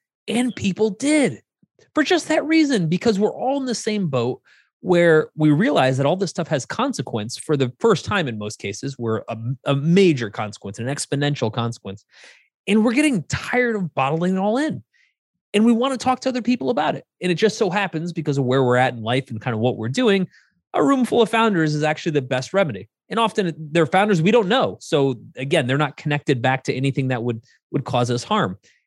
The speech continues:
And they understand the, the whole point of this, which is to keep it quiet, <laughs> right? They don't want you sharing what they're saying,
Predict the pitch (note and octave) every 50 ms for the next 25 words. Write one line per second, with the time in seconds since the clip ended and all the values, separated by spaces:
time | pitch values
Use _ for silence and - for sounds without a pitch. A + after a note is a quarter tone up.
0 | _ _ - - C#4 D4+ C#4 C4 B3+ B3 A#3 A3+ A3+ G3+ - - G#3+ G#3 F#3+ E3+
1 | - - D#3 E3 D#3 C#3+ B2+ G2 G#2+ C#3 D3 C3 E3 G3+ F3 D3 - _ - -
2 | C4+ C4+ A3 E3 - _ - C3+ C3 B2 C3 C3 C#3 - - _ _ _ _ _
3 | _ - - F#3+ F#3 - G#3+ G3+ E3+ - - G3+ - _ _ _ _ _ _ -
4 | - - C#4 - - - - - - D4+ A3 A2+ G#2+ - _ _ _ _ _ _
5 | _ _ _ _ - D3 - - - F3+ D#3 - G#3+ - F#3+ - - E3+ A3+ D4+
6 | D4 C#4 C4+ C4 B3 - - C#4+ C#4 B3 A3+ G3 F#3 - A#3 D4 C4 - E4 D#4
7 | D#4+ E4 D#4+